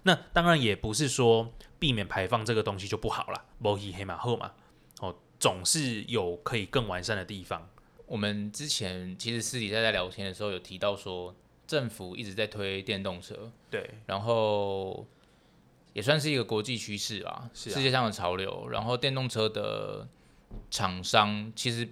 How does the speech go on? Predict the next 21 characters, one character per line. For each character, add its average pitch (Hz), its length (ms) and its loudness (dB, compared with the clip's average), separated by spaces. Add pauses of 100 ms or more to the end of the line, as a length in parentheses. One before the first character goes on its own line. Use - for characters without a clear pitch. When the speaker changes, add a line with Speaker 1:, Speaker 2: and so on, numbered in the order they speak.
Speaker 2:
现 143 160 -4
在 135 60 4
也 110 60 2
不 117 120 -2
止 110 100 -10
特 104 180 -4
斯 - 200 -10
拉 87 80 -4
了。 - 260 -8 (280)
Speaker 1:
其 - 120 -2
实 135 60 2
各 139 200 8
家 120 160 8
车 113 180 6
厂 104 220 0
都， 98 180 0
Speaker 2:
就 - 120 -8
Speaker 1:
都 107 220 4
有 95 120 0
推 90 240 -4
啦。 85 220 -8